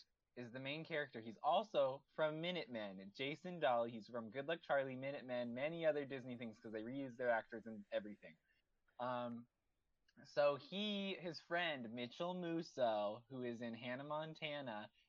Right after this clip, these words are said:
is the high school mascot, which is a chicken. Um, and then one day, I think for some reason, he's like, "Oh, can you fill in for me? I can't be the mascot tonight." And then he becomes the mascot,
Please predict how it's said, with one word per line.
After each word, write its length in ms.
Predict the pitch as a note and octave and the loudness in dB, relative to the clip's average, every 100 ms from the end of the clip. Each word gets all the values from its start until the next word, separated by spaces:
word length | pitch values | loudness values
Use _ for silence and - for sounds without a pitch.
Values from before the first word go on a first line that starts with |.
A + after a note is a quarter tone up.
| - | -8
is 260 | B2+ B2 A2+ | -6 -4 0
the 320 | B2 B2 A#2+ - | 4 6 4 -2
high 220 | - B2+ C3 | -2 -2 0
school 240 | - D3+ | -4 -4
mascot, 500 | D3 C#3+ C#3 A#2+ F#2+ - | -2 -2 0 0 0 -2
which 240 | A2 A#2 | -6 -6
is 120 | A#2 | -6
a 80 | B2+ | -6
chicken. 500 | - D#3 D3 A2+ F#2 E2+ _ _ _ _ _ - | -4 -4 -4 -6 -8 -12 _ _ _ _ _ -4
Um, 520 | A#2+ A#2+ A#2 A#2 A#2+ - _ - | -2 0 -2 -4 -6 -8 _ -6
and 160 | B2+ C#3 | -4 -2
then 200 | C3+ C3 | -2 0
one 240 | E3 F3+ | 0 4
day, 200 | F#3 F3 C3 | 4 6 4
I 40 | |
think 180 | D3+ F#3 | 0 -4
for 100 | D#3+ | -6
some 220 | - C3+ | -2 -2
reason, 240 | D3 C#3 C#3 | -2 -4 -6
he's 160 | C3 | 0
like, 180 | A#2+ A#2 C#3 | 0 2 4
"Oh, 260 | D3 D3 C3 | 6 4 0
can 100 | C#3+ | -10
you 80 | C#3 - | -12 -12
fill 160 | C#3 | -10
in 160 | C#3+ C#3 | -10 -12
for 120 | C3+ | -12
me? 300 | C#3 C#3+ C#3+ C3 | -10 -10 -8 -10
I 60 | A#2 | -8
can't 200 | C#3 C3 | -10 -10
be 100 | B2+ | -10
the 120 | B2+ B2+ | -12 -8
mascot 520 | C3+ C3+ - C3+ - | -8 -8 -6 -6 -6
tonight." 400 | G#2+ B2 C#3+ A#2 _ _ _ - | -8 -4 -4 -6 _ _ _ -6
And 240 | A#2+ B2 C3 | -4 -2 -4
then 240 | C3 C3 | -4 -6
he 220 | B2 C3 | -8 -8
becomes 600 | A#2 G#2 - C#3+ C#3+ C3+ | -8 -8 -4 -4 -4 -2
the 360 | C3+ C3 B2+ B2 | 2 6 6 4
mascot, 680 | A#2 B2+ C3 - B2+ B2 B2 | 0 -2 -2 -2 0 2 2